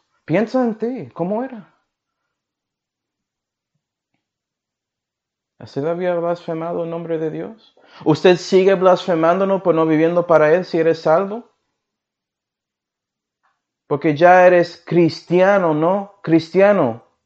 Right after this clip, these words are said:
Cristo pequeño, lo que significa. ¿Cómo vives?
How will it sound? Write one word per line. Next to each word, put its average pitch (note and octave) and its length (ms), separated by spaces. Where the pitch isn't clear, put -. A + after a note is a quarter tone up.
Cristo F#3+ 420
pequeño, F#3+ 400
lo E3 80
que E3 100
significa. F3+ 800
¿Cómo F#3 260
vives? G3+ 480